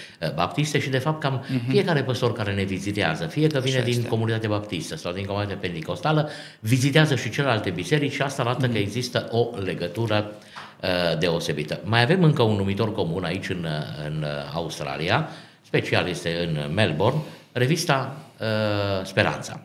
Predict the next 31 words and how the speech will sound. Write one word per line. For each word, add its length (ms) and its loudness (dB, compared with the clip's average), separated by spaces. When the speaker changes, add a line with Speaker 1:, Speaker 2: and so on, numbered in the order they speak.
Speaker 2:
Mhm. 320 -4
Speaker 1:
Este 180 2
revista 440 2
editată 460 0
de 160 -2
către, 480 0
uh, 60 -4
bisericile 800 -4
baptiste 540 -2
cu, 180 -4
uh, 80 -4
o 60 0
puternică 480 0
colaborare 600 -2
a 300 2
Speaker 2:
Da. 120 -8
Speaker 1:
bisericilor, 720 0
uh, 580 -2
pentecostale. 720 -2
În, 260 2
uh, 300 4
luna, 480 4
uh, 800 -4
mai, 360 2
la 100 2
finalul 440 4
lunii 240 -2
mai, 200 -2
am 120 -4
avut 220 -4
și 400 -4